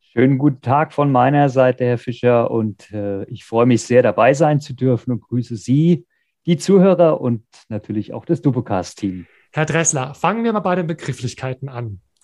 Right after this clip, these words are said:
Speaker 2: Nachhaltigkeit und Unternehmertum. Ich denke, Unternehmertum ist etwas, was jedem viele Dinge in den Kopf ruft.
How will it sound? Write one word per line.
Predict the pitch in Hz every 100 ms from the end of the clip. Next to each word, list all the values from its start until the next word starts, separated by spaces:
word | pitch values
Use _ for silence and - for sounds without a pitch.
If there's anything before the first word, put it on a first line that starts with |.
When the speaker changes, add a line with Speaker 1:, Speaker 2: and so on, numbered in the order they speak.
| _ _ _ _ _ -
Speaker 2:
Nachhaltigkeit | 139 180 208 214 175 165 156 160 156
und |
Unternehmertum. | 151 147 147 143 131 127 - 131 135 - _ _ _ _ _ _
Ich | 170
denke, | - 202
Unternehmertum | 196 208 226 220 214
ist | 196
etwas, | 190 185 180 170
was | 160 -
jedem | 147 175 175 175 170 160 _ _ _ _ _ _
viele | - 165 156
Dinge | 156 147 139 135 _
in | 147
den | 131
Kopf | 165 226 -
ruft. | 175 180 160 -